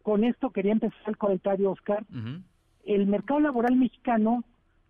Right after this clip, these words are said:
Speaker 1: tiene características muy peculiares. Primero, el bajo nivel de desempleo. Segundo, el alto nivel de informalidad.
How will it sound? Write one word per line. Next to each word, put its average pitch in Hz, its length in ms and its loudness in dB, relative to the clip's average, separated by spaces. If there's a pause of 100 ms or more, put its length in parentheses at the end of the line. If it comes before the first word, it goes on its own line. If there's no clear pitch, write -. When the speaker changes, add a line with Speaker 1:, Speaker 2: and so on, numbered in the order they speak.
(120)
Speaker 1:
tiene 247 460 0 (500)
características 202 840 0
muy 202 220 2
peculiares. 175 760 -4 (380)
Primero, 269 480 2
el 180 100 0
bajo 220 380 0
nivel 190 300 2
de 196 100 2
desempleo. 127 580 -6 (640)
Segundo, 214 640 2 (600)
el 196 260 2
alto 269 380 0
nivel 202 500 2
de 196 120 2
informalidad. 196 840 0